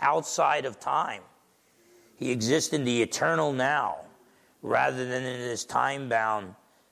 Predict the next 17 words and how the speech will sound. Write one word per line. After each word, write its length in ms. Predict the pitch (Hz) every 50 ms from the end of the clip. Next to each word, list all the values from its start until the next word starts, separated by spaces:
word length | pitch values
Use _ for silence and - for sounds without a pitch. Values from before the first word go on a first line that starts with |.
| _ _ -
world. 580 | - 120 120 131 147 151 131 113 104 98 95 - - - _ _ _ _ _ _ _ _ _ _ _ _ -
God 260 | 185 - 143 151 165 165
is 140 | 151 120
omnipresent. 1160 | - - - 156 165 175 180 180 175 165 156 147 - - - 170 170 180 139 110 110 101 98 -
He's 240 | - 139 127 117
everywhere 560 | 143 147 160 170 165 180 175 165 160 165 165 156
present 540 | 160 - - 160 160 175 143 123 131 117 117
at 140 | 113 107 107
the 100 | 123 113
same 400 | - - 139 131 131 135 135 117
time. 420 | - - 139 156 - - 202 185 - - - _ _ _ _ _ _ - _ _ _ - -
Okay? 480 | 113 - - 123 123 135 151 156 - - - - - - -
He's 240 | - 165 170 135
omnipotent. 840 | 175 180 175 165 160 170 180 208 208 220 - - - 139 120 107 104 -
He 160 | 123 151 160
is 160 | 156 139 123
all-powerful. 920 | 151 160 160 165 156 - - 165 156 170 190 170 139 113 - - 104 -